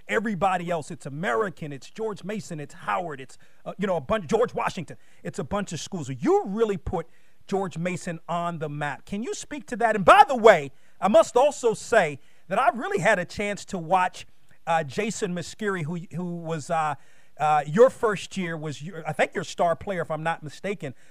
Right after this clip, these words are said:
uh, when he was at Montgomery College, an absolutely phenomenal player. But you really, pu-, really put George Mason on the map.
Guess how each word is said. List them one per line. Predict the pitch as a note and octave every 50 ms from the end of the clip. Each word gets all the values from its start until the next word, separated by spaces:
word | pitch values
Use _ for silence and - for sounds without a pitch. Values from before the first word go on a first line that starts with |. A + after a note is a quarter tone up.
| - - -
uh, | C#3 D3+ D#3
when | D3 D#3+ D3
he | C3 G3 C#4
was | C4 F3+ -
at | F#3 D#3+ D3+ D#3
Montgomery | D3+ C3+ C3 E3+ F3 D#3+ C#3
College, | - - F3+ G3+ F#3+ D3 A#2
an | C#3 D#3
absolutely | F#3+ F3+ - - F#3 F#3 G3 D#3+ D3
phenomenal | - - C#3 D3 E3 E3 D#3+ D3+ C#3
player. | - - G#3 F3+ C#3 - - - - -
But | - C#4 -
you | - C#5+ G#4
really, | E3 D3 G#3+ F4+ G#4+ A4 C#4
pu-, | - - - - - - - - A#3+
really | F#3+ G#3+ F#4+ A4+ A#4
put | - - - - G3 - - - - - - -
George | - - B3 C4 C4 F#3 F3
Mason | F#3+ A#3 C#4+ B3+ - E3+ F#3 A#3+ - - - - - -
on | - G#3 A#3+ A#3
the | B3+
map. | B3+ E4 F#4 - -